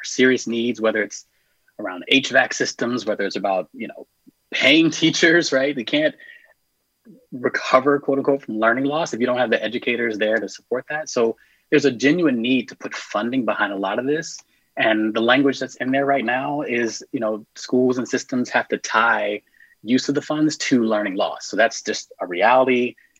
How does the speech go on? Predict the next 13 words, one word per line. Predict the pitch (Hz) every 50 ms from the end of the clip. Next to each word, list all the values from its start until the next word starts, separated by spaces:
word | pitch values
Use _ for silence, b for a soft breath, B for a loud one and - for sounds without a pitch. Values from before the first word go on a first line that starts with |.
| b _ -
It, | - - -
you | 127 104
know, | - 80 80 - - -
it | - -
is | 120 131 120
what | 120 127 120
it | 110 104
is. | 95 87 78 - - - - - _ _ _
However, | - - - - 117 160 214 214 135 113 107 98 95 107 - _ _ _ _ _ _ _ _ -
there's | 151 135 143 135 127 127
definitely | 104 - 160 165 160 - - 151 139 127 113
a | 104
deficit-based, | 98 - 120 117 - - - - 107 - - 104 104 101 95 - - _ _